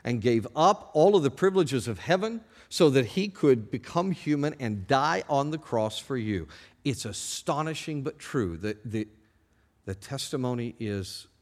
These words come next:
overwhelming. He's who he claimed to be. And then he rose from the dead so that if you believe in him,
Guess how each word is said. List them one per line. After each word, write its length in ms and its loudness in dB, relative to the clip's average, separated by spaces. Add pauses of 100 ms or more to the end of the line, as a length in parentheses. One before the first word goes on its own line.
(280)
overwhelming. 680 -8 (2250)
He's 220 -8
who 160 -4
he 80 -4
claimed 320 -8
to 80 -12
be. 340 -12 (1300)
And 200 -8
then 260 0
he 140 -4
rose 320 -4
from 100 -10
the 80 -6
dead 380 -6 (160)
so 160 -6
that 100 -2
if 160 -6
you 100 -4
believe 360 -4
in 100 -4
him, 380 -6